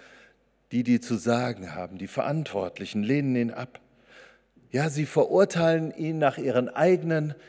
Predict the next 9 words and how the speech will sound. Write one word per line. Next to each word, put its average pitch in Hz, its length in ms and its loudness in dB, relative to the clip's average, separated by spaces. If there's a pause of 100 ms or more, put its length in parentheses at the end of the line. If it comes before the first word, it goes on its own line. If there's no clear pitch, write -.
(140)
Gesetzen, 151 800 0 (220)
die 95 80 -10
sie 90 140 -8
ja 85 100 -8
von 90 240 -8
Gott 123 260 -2
haben, 113 400 -6 (420)
zum 110 260 -4
Tode 80 440 -14